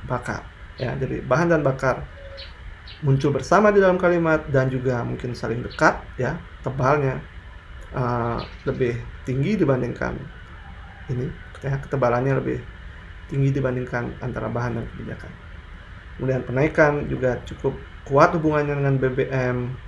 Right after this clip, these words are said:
tapi tidak dengan misalnya T D L, begitu. Oke, em, ya, jadi ini adalah informasi dasar yang ki-, namun menarik ya, eh, yang bisa kita peroleh dengan menggunakan, eh, interface daring dari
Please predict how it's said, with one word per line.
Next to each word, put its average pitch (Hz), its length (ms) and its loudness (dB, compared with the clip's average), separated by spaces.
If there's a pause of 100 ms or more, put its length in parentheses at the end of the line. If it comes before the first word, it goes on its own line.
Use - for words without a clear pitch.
tapi - 340 -6
tidak - 460 0
dengan 117 580 -2
misalnya 123 640 -4
T 123 80 -8
D 123 160 -2
L, 117 160 -4 (320)
begitu. - 260 -10 (920)
Oke, 139 320 4
em, 123 640 2 (380)
ya, 160 160 12
jadi 139 320 4
ini 180 160 8
adalah 151 420 8
informasi 139 840 4 (480)
dasar 139 480 4
yang 135 100 2
ki-, 135 100 -10 (200)
namun 147 260 6
menarik 127 380 6
ya, 117 180 -2 (560)
eh, 120 280 2 (120)
yang 139 140 4
bisa 165 160 2
kita - 240 -2
peroleh 131 260 2
dengan 127 380 -2 (240)
menggunakan, 127 640 0 (480)
eh, 110 260 -4 (800)
interface 139 560 2
daring 131 400 4
dari 117 300 -2